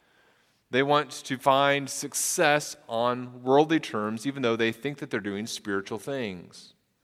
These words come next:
That's Paul's opponents. They're still driven by the flesh, even as they engage in what looks like spiritual things.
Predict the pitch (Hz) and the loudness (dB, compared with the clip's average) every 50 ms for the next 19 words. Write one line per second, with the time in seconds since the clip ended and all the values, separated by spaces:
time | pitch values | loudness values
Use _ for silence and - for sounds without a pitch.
0 | _ _ _ _ _ - 117 123 117 - - - - 120 107 107 107 113 - 120 | _ _ _ _ _ 2 2 2 2 -2 -8 -2 2 4 6 6 4 2 0 -6
1 | - - 160 147 113 104 98 - 113 110 - - - - - - 165 143 123 113 | -4 -2 0 0 0 -2 -4 -4 -4 -6 -4 -6 -10 -8 -4 0 2 2 4 2
2 | 113 120 120 - - - - _ _ _ _ - 127 143 151 135 123 104 107 107 | 2 0 -2 -6 -14 -20 -20 _ _ _ _ 2 4 6 6 6 4 0 2 2
3 | 110 117 127 120 - - 165 175 165 143 120 - - - - - - - _ _ | 4 4 4 0 -2 0 2 4 4 4 2 -2 -6 -8 -10 -12 -14 -18 _ _
4 | _ _ _ _ _ _ _ _ _ _ 120 120 120 131 139 127 127 135 127 127 | _ _ _ _ _ _ _ _ _ _ -4 -4 -2 -2 -4 -2 0 0 0 0
5 | 120 107 - 127 127 135 135 135 127 127 117 120 113 113 117 - - 127 120 - | -2 -2 0 2 2 2 2 0 -2 -4 -6 -6 -6 -6 -6 -6 -8 -8 -8 -8
6 | - - 110 107 107 110 - - 127 - 160 160 156 139 117 80 - - - - | -10 -6 -4 -4 -4 -4 -6 -10 -10 -8 -6 -6 -6 -6 -10 -12 -16 -20 -20 -20
7 | - - | -20 -20